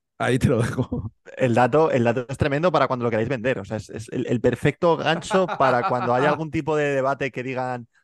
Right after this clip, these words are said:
Speaker 2: "Es que no me llega a convencer, es que es un jugador inestable, no es lo que, lo que prometía", le dices, "Ey, un momento",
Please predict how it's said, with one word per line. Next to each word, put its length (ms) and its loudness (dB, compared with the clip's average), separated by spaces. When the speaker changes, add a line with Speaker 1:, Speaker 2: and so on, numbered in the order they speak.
Speaker 2:
"Es 100 -18
que 80 -8
no 60 -2
me 60 0
llega 100 4
a 60 2
convencer, 720 0
es 80 -8
que 80 -8
es 80 -10
un 60 -10
jugador 360 4
inestable, 840 0
no 260 -6
es 80 -2
lo 140 2
que, 160 2
lo 160 -4
que 80 -2
prometía", 580 0
le 60 -2
dices, 260 -6
"Ey, 300 -2
un 120 -4
momento", 400 -8